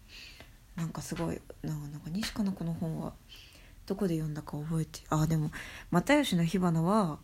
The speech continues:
愛知県の公園で読み終わった。覚えてるもんですね。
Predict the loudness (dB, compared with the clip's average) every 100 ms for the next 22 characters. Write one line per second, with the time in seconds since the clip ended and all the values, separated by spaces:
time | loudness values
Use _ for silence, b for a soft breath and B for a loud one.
0 | B B B B 2 2 2 2 4 6
1 | 4 4 6 8 6 6 6 6 4 2
2 | 0 -4 -10 -16 -16 -18 -20 -20 -18 -18
3 | -18 -20 -20 -20 -20 -18 -18 B B B
4 | B -6 0 2 2 0 0 0 -2 -4
5 | -6 -8